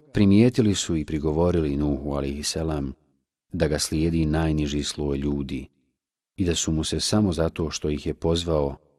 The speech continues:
odazvali i povjerovali, bez ikakva razmišljanja i razmatranja,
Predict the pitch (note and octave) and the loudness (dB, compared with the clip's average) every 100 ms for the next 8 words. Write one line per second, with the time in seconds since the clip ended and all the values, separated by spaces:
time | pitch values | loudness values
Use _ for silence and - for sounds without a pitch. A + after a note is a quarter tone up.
0 | - D#2+ D2 D2 D2 D2 C#2 C2 _ _ | -6 -4 -2 -2 -2 -4 -4 -8 _ _
1 | _ - F2 D#2+ D#2+ D2+ C#2+ - - _ | _ -8 -6 -2 -2 -2 -6 -10 -16 _
2 | _ _ _ _ - G2 F2+ G2 F#2+ E2 | _ _ _ _ -2 2 4 2 0 -2
3 | E2 D#2 E2 E2+ E2 E2 D2+ D2+ D2+ D2+ | 0 0 0 0 0 -4 -2 -2 -4 -2
4 | D#2 D2+ - C#2+ C#2 | -4 -4 -6 -8 -8